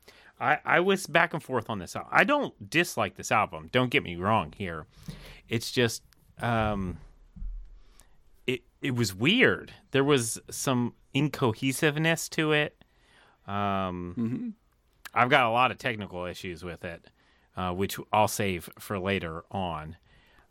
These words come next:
Speaker 1: Um, but there was a lot of repetition, f-, and it was just plain repetition. The endings of songs were not real super solid. That drum machine just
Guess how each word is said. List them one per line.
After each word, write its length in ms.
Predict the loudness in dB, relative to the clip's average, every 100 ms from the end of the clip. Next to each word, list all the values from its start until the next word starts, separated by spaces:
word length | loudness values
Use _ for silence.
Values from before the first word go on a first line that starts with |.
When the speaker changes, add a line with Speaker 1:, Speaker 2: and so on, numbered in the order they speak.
| -8
Speaker 1:
Um, 500 | -4 -2 -4 -8 -12 _ _ _ _ _ _ _ _ _
but 220 | 0 0 -4 _ _ -18 -8
there 100 | -2
was 140 | 0 2
a 40 |
lot 220 | 6 6
of 120 | 6 4
repetition, 800 | 0 0 -4 -2 -2 0 -2 -2 -10
f-, 300 | -20 -16 -16 _
and 220 | -8 -4 -4
it 120 | -2
was 160 | -4 -2
just 300 | -2 -2 -8 _ _ _ -10
plain 340 | -4 -2 0
repetition. 880 | 0 0 -2 -6 -6 -2 -2 -2 -4 _ _ _ -20 _ _ _ _
The 140 | -8
endings 420 | -2 0 2 2 0
of 140 | -2
songs 500 | 0 2 2 2 0
were 240 | 0 0
not 340 | 2 2 2 2
real 140 | 0
super 340 | 0 -2 -4 -4
solid. 680 | 2 4 6 6 2 2 -4 _ _ _ _ _ _ _ 2
That 260 | 4 4
drum 300 | 4 2 4
machine 460 | 2 0 -2 -2 -2
just 320 | 0 0 -2